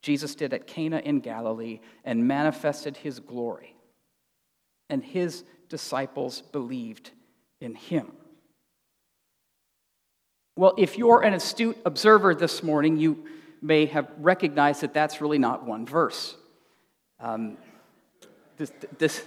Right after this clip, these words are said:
this is indeed true. Uh, w-, when I was asked to, to preach a while back, uh, I had been wrestling with, uh, what one verse to choose, and, uh, I was, uh, for various reasons, uh, drawn to this passage. I don't know why,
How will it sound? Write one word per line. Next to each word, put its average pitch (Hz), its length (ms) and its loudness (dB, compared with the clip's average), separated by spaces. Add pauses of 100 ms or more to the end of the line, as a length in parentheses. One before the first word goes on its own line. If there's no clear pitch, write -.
this 135 280 -10
is 151 220 -4
indeed 143 440 -2
true. 156 340 -2 (340)
Uh, 160 180 0
w-, 175 240 -12 (300)
when 170 180 2
I 165 40 6
was 156 140 2
asked 170 280 -2
to, - 80 -10
to - 160 -8
preach - 380 -10
a 170 60 -2
while 147 320 2
back, 139 500 0 (440)
uh, 135 200 2
I 139 80 2
had 151 120 -4
been 156 160 2
wrestling 135 420 0
with, 131 300 -4
uh, 127 220 4
what 147 360 -2
one 139 260 4
verse 117 320 0
to 120 120 -12
choose, 135 480 -4
and, 120 380 -4 (100)
uh, 117 240 2
I 131 140 4
was, 135 360 -4 (140)
uh, 135 180 -2 (480)
for 165 200 0
various 202 400 6
reasons, 170 400 2 (220)
uh, 127 80 -10 (440)
drawn 175 460 2
to 202 140 -2
this 180 280 -2
passage. - 640 -2
I 139 80 -2
don't 175 240 -2
know 170 100 -2
why, 123 640 0